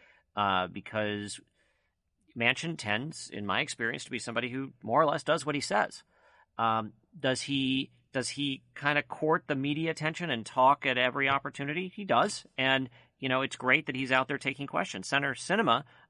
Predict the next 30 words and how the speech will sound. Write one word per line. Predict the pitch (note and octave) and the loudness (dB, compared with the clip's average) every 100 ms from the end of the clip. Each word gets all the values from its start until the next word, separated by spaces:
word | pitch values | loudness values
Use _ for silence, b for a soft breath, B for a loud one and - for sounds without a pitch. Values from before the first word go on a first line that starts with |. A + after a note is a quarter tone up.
| - | 0
um, | C3+ C#3 C#3 C3+ _ _ _ - | 4 4 2 -4 _ _ _ -2
doesn't | C3 C3 E3 | 0 0 0
really | F#3+ F3+ | 2 2
answer | G#3 - | 0 -2
questions | C4 B2 - G#2 | 2 2 2 -6
from | - A2 | -6 -6
the, | G#2 - | -6 -10
from | - A#2 | -10 -6
the | A2 | -4
media. | G#2+ F#2 F2 | -2 -2 0
I | G2 | 0
mean, | A2 | 2
I | B2 | 2
can | D3 | 0
count | C3 C#3 C3+ | 0 2 2
on | |
probably | C#3 C#3 B2 | 2 2 2
one | C3 C3 | 0 0
hand | C#3 F3 | 2 0
the | A#2+ | 2
number | B2+ A#2 | 2 0
of | A2 | 0
times | A#2+ B2+ A2 | 0 -2 2
I've | A2 A#2+ | 2 2
seen | - - D3 | -2 -4 -4
her, | B2+ A#2 A#2 - b b b - | 0 4 4 2 b b b 4
uh, | A#2 A2+ - | 6 6 4
around | B2 A#2+ C3 B2+ | 4 4 4 2
the | A#2+ | 0
building. | B2 G#3+ E3 | 2 2 0